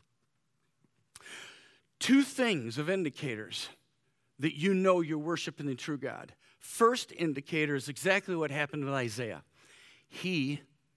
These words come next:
saw himself for who he was, and he repented, fell down before God, said, "I'm ruined. I'm a man of unclean lips, and I live among a people of unclean lips."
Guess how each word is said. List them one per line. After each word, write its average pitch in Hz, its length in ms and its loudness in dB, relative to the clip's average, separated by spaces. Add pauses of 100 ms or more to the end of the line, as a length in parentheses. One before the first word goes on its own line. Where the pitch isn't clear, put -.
(480)
saw 147 640 0 (260)
himself 160 520 -2
for - 180 -14
who 117 140 -10
he 113 80 -10
was, - 420 -18 (760)
and 101 80 -12
he 107 80 -6
repented, 131 760 -8 (800)
fell 170 360 2
down 147 280 2
before 135 320 -2
God, 151 260 0
said, 127 160 -4
"I'm 104 160 -6
ruined. 147 520 4 (1200)
I'm 131 80 0
a 127 80 2
man 175 260 4
of 165 100 -2
unclean 180 480 2
lips, 180 280 2
and 143 100 0
I 143 40 2
live 156 200 4
among 175 260 0
a 175 60 -2
people 151 340 -4
of 135 60 0
unclean 131 420 -4
lips." - 420 -10